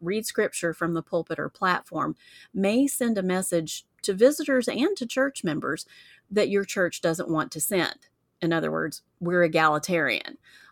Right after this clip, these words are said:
Uh, it could also cause unnecessary division. So why put an unnecessary stumbling block in front of your visitors or members? So that's number one. And also on that same note, as a church member,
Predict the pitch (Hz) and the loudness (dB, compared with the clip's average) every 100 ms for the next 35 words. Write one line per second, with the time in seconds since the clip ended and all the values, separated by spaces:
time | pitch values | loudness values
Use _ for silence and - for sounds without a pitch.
0 | - 160 - 185 - 220 202 247 262 240 | -10 -6 -2 -2 0 2 4 6 4 4
1 | 214 196 214 208 208 220 233 - 226 226 | 4 2 2 0 0 -2 -2 -2 0 0
2 | 220 208 285 277 - - - - - 190 | 0 2 0 0 -6 -8 -20 -14 -2 0
3 | - 196 202 202 240 262 - 254 220 - | 0 -4 0 2 2 0 -2 -2 0 0
4 | 208 220 214 220 - 190 190 180 180 - | 0 0 0 -2 -2 -2 2 2 2 0
5 | - 214 247 208 160 160 160 156 170 _ | -2 2 2 2 0 0 0 2 2 _
6 | _ 247 240 240 233 233 214 196 190 190 | _ 0 2 2 2 0 2 4 6 6
7 | 190 - 180 180 180 180 180 196 208 302 | 4 2 0 2 2 0 0 -2 0 2
8 | 285 - - - - _ - 185 208 277 | 2 0 -8 -12 -12 _ -10 -4 0 0
9 | - 170 165 175 143 - 208 220 226 285 | -2 -4 -4 -2 -4 -2 -4 0 2 2
10 | 240 - 240 285 - - 285 285 247 214 | 0 2 2 0 -2 -4 0 2 2 2
11 | 147 - - - - - - 277 254 202 | 0 -4 -20 -20 -20 -14 0 2 2 0
12 | - 226 262 269 269 277 277 285 | -2 -2 0 0 2 2 -2 -4